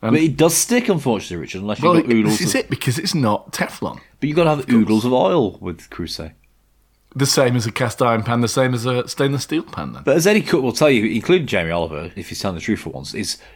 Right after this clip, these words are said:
Speaker 2: professional cooks use a shitload of oil, a shitload of salt,
Speaker 1: Of salt.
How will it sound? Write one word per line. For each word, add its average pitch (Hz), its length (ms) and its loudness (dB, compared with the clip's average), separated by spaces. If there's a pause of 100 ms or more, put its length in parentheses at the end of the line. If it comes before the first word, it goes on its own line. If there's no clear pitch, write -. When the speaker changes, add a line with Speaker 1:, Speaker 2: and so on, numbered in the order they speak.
(160)
Speaker 2:
professional 135 400 0
cooks - 300 -4
use 98 380 -4
a - 80 -10
shitload - 520 2
of 82 80 -4
oil, 78 360 -8 (260)
a 98 40 -10
shitload - 440 0
of 85 80 -8
salt, 90 320 -6
Speaker 1:
Of 95 60 -4
salt. - 480 0